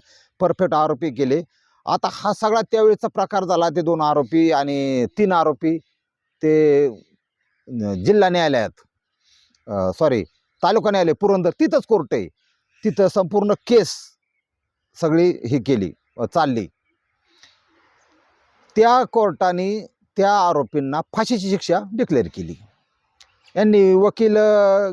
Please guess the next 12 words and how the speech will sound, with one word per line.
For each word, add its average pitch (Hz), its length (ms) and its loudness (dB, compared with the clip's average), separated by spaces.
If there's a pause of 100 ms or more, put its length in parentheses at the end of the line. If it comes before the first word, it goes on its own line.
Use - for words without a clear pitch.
घेतला 143 300 -2
आणि 175 840 -6 (480)
ते 214 100 4
वकील, 190 640 2 (1200)
अं, 110 520 -2
त्यांचे 180 340 2
जे 185 160 0
आहेत, 160 320 2 (240)
त्यांचं 170 240 -4
नाव 190 160 0
आहे 165 160 0 (1400)
कॅलिस 226 460 4